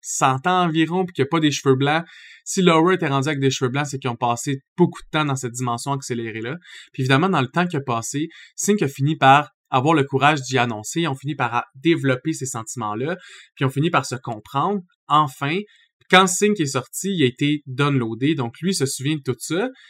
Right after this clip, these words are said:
mais X vingt-trois a été confirmed dead, donc elle est ramenée à la vie par le procédé de Krakoa dans son dernier backup avant de rentrer, donc elle, elle a perdu toute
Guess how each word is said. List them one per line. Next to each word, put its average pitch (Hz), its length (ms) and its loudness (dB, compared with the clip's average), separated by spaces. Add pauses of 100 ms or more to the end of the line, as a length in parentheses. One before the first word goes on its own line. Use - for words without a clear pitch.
(200)
mais 131 220 6
X 147 160 0
vingt-trois 135 540 0
a 131 40 4
été 135 400 -2
confirmed 123 540 -4
dead, 170 320 0
donc 139 180 0
elle 139 120 2
est 170 200 -2
ramenée 185 380 -4
à 190 80 0
la 123 160 0
vie 131 220 -8
par 131 120 -4
le 117 100 -4
procédé 131 420 -4
de 143 60 -14
Krakoa 123 580 -2
dans 131 140 4
son 139 240 -2
dernier 151 440 0
backup 139 400 0
avant 127 240 -2
de 139 80 -4
rentrer, 117 320 -8
donc 127 200 -6 (160)
elle, 156 120 -2
elle 131 140 2
a 113 40 -2
perdu 117 280 -8 (240)
toute 170 320 8